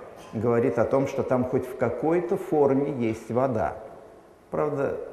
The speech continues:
оказалось, что это не всегда вода, иногда это углекислый газ, но и вода тоже.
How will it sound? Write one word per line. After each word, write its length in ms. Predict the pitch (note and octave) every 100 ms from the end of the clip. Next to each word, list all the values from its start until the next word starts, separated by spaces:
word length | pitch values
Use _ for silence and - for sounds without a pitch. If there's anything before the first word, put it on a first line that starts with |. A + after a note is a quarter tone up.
| - - - - - - - - -
оказалось, 540 | B2 C3+ C3 D3 C3+
что 160 | - C3
это 180 | B2 B2
не 120 | C3
всегда 400 | - C3+ B2+ A#2+
вода, 520 | B2 C3 F#2 C2+ - - - -
иногда 340 | G#2+ G#2 G#2
это 220 | A2+ G#2+ A2
углекислый 640 | G#2+ A2 A2 G#2+ - A#2+
газ, 340 | G#2 - - -
но 160 | B2
и 100 | F3
вода 340 | C#3+ A#2+ A2+ C#3+
тоже. 380 | - F#2+ F2+